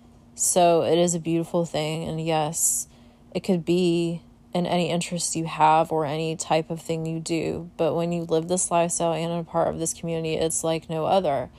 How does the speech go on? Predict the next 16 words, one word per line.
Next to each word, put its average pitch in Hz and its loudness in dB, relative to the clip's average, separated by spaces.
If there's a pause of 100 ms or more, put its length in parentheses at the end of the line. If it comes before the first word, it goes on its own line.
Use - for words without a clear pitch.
(380)
And 180 -4
I 180 0
mean, 170 -4
I'm 175 -2
sure 185 2
people 180 -6
say 160 -4
that 156 2
about 147 0
all 180 6
communities, 160 -8
but - -10
this - -2
really 170 4
is 170 2
something, - -4